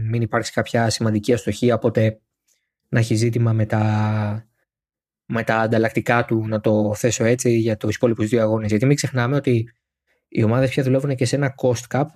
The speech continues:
οπότε είναι πολύ πιο δύσκολο για αυτές να έχουν όσα spare parts θα ήθελαν. Αλλά και έτσι κι αλλιώς, προς το τέλος της σεζόν, πάντα οι ομάδες έχουν πολύ λιγότερα ανταλλακτικά και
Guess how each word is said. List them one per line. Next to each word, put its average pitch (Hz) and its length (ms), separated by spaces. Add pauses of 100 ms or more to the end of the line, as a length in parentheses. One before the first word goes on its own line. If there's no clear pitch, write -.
οπότε 135 960 (340)
είναι 147 160
πολύ 147 160
πιο 151 160
δύσκολο 131 280
για 123 100
αυτές 117 220
να 120 80
έχουν 113 280 (760)
όσα 127 920
spare 120 380
parts 120 200
θα - 220
ήθελαν. 110 580 (680)
Αλλά 120 240
και 120 400
έτσι 175 220
κι 156 100
αλλιώς, 123 340
προς 143 160
το 120 80
τέλος 165 280
της 131 140
σεζόν, 147 400
πάντα 175 240
οι 160 80
ομάδες 165 360
έχουν 175 280
πολύ 156 220
λιγότερα 120 1160
ανταλλακτικά 117 800
και 110 760